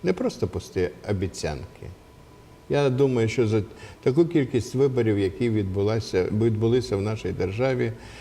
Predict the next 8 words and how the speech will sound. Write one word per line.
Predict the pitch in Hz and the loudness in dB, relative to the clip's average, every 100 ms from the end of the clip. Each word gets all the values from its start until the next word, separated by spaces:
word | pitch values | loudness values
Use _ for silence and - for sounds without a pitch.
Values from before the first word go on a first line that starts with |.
| - - - | -18 -16 -4
люди | 131 147 139 139 123 120 | 2 2 6 8 8 4
вже | 107 107 113 | 2 2 2
давно | 123 135 170 170 139 - 127 | 2 2 2 2 0 -2 -2
зуміли | 107 131 143 151 139 131 123 - - - - 110 | 2 4 6 6 8 8 6 0 -8 -18 -8 0
відокремлювати | 113 113 123 135 131 120 113 113 113 117 104 101 - - - | 4 2 2 0 2 4 6 4 4 2 2 2 -6 -16 -4
зерна | 98 113 107 104 | 2 2 2 0
від | 95 90 | 0 -2
плевел. | 85 80 - | -4 -2 -4